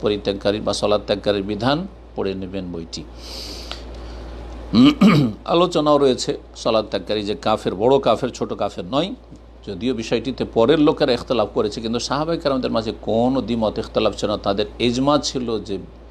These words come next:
মুসলিম চোর হতে পারে, ডাকাত হতে পারে, জেনাকারী হতে পারে, খুনিও হতে পারে, কিন্তু বেনামাজি হতে পারে না। জি, কানু লা ইয়ারাউনা শাইআম মিনাল আমালি তারকুহু কুফরুন গায়রা সালাহ। জি, সুতরাং বেনামাজি বড় কাফের।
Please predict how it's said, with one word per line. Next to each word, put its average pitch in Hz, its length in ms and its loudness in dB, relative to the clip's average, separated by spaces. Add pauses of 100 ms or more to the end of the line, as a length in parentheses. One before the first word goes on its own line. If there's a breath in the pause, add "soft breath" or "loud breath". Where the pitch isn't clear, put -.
(440 loud breath)
মুসলিম 160 880 2 (340)
চোর 151 260 6
হতে 131 220 2
পারে, 107 240 2
ডাকাত 123 400 2
হতে 120 260 -2
পারে, 104 360 -2
জেনাকারী 139 500 0
হতে 120 240 -2
পারে, 104 220 -2 (120)
খুনিও 160 320 -2
হতে 139 200 0
পারে, 110 200 2
কিন্তু 113 220 -4
বেনামাজি 110 440 0
হতে 95 160 -8
পারে - 180 -12
না। - 100 -18 (580)
জি, 90 180 -4 (180)
কানু 123 320 4
লা 117 160 6
ইয়ারাউনা 113 380 2
শাইআম 110 280 -4
মিনাল 107 240 -6
আমালি 104 440 -4
তারকুহু 117 340 -2
কুফরুন 156 360 -4
গায়রা 131 260 2
সালাহ। 98 360 0 (420)
জি, 82 80 -12 (220)
সুতরাং 120 360 0 (540 loud breath)
বেনামাজি 104 520 -6
বড় 95 280 -4
কাফের। - 280 -10